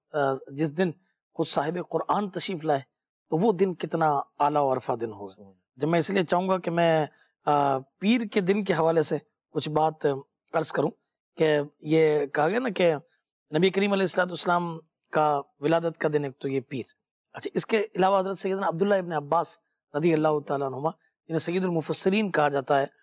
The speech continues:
Speaker 1: وہ فرماتے ہیں کہ نبی کریم علیہ الصلوۃ والسلام کے پیر کے دن پیدا ہوئے، پیر ہی کے دن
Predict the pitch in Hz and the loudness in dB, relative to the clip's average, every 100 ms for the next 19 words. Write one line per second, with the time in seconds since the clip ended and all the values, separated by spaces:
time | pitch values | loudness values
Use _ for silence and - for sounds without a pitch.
0 | _ _ _ - 147 175 190 196 202 202 | _ _ _ -10 -4 0 0 -2 -6 -4
1 | 190 185 185 196 196 190 - 180 - 190 | 0 0 0 2 2 2 2 0 0 -2
2 | 190 180 - 190 156 190 196 190 180 147 | -2 -4 0 0 0 -2 0 0 0 0
3 | 147 170 175 180 _ _ _ _ _ _ | 2 2 0 -4 _ _ _ _ _ _
4 | - 247 277 202 220 240 214 | 2 4 4 2 0 0 -2